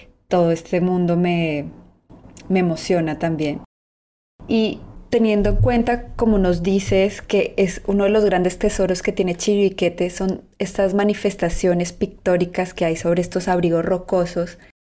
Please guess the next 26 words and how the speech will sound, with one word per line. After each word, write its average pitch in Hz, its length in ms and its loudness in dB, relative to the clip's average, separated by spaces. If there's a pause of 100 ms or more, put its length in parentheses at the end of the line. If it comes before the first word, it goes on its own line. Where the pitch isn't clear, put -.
(640)
que 208 100 2
nos 196 200 2
cuentan 196 760 2
de 214 80 2
la 208 120 4
historia 190 460 2
de 190 60 2
este 190 240 0
lugar, 180 440 2
imagino, 170 720 -2 (880)
eh, 196 560 2
que 220 100 0
alguna 220 680 4
o 220 100 0
todas 196 240 2
pueden 208 300 2
indicarnos 196 840 2
cómo 233 420 0
convivían 202 800 2 (200)
y 247 200 0
pueden 208 260 2
seguir 208 340 0
conviviendo 196 540 2
las 190 180 0
comunidades 190 580 2
humanas 180 580 -2